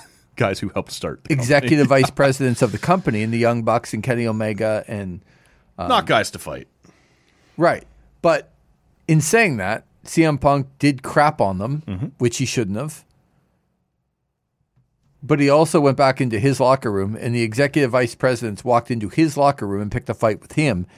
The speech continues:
Speaker 1: Mm-hmm.
Speaker 2: and somehow wanted to be the good guys.
Speaker 1: Yeah. Well,
Speaker 2: Well,
Speaker 1: you said this when you were here in March.
Speaker 2: there's
Speaker 1: That he'd be back.
Speaker 2: Yep.
Speaker 1: He, this, they were allowing this to just
Speaker 2: Yep.
Speaker 1: simmer into a story,
Speaker 2: And,
Speaker 1: into a
Speaker 2: and they are,
Speaker 1: Yeah.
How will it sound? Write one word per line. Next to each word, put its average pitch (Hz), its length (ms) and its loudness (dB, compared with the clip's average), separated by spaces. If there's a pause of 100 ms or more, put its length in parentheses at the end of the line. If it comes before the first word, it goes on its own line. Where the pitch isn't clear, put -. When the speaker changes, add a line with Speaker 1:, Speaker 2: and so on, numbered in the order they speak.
Speaker 1:
Mm-hmm. 117 140 -8 (120)
Speaker 2:
and 131 140 -4
somehow 127 340 2
wanted 120 340 -2
to 101 100 -6 (240)
be 120 220 0
the 101 120 -4
good 120 180 2
guys. - 400 -12 (400)
Speaker 1:
Yeah. - 180 -8 (360)
Well, 139 140 0
Speaker 2:
Well, 143 100 0
Speaker 1:
you 233 60 0
said 240 280 -2
this 208 160 0
when 147 80 0
you 156 100 2
were 151 60 2
here 165 140 2
in 156 80 -2
March. 151 460 -2 (580)
Speaker 2:
there's 135 260 2
Speaker 1:
That 104 140 0
he'd 92 160 -2
be 95 80 -2
back. 131 500 0 (180)
Speaker 2:
Yep. 170 280 2
Speaker 1:
He, 87 560 -4 (420)
this, - 220 -4
they - 240 -4
were 80 320 -6
allowing 85 500 2
this 107 180 -2
to 90 120 -10
just 76 240 -10 (320)
Speaker 2:
Yep. 175 260 2 (440)
Speaker 1:
simmer 135 540 2
into 131 220 4
a 131 60 2
story, 165 800 -4
Speaker 2:
And, 131 400 2
Speaker 1:
into - 40 -4 (120)
a 85 100 -14
Speaker 2:
and 165 180 2
they 185 120 4
are, 156 400 0
Speaker 1:
Yeah. 131 100 -8